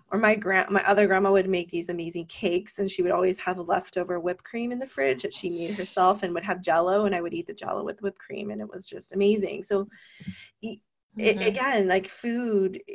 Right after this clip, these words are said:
Speaker 1: you know, is so much more, so much more than nutrients, and,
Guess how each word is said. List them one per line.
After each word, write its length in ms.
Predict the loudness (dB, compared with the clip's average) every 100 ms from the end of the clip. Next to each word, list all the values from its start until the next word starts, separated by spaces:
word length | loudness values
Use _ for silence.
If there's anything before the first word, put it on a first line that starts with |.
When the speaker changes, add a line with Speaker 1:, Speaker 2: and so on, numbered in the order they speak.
| -8
Speaker 1:
you 140 | -6
know, 340 | -2 -2 -4 -4
is 220 | -4 -6
so 180 | -10 -8
much 240 | -10 -12
more, 560 | -10 -8 -8 -10 -12 -14 -20 _ _ _
so 300 | -20 -12 -4
much 220 | -2 -2 -4
more 180 | -4
than 160 | -4 -4
nutrients, 580 | -6 -8 -10 -8 -6 -2
and, 200 | 0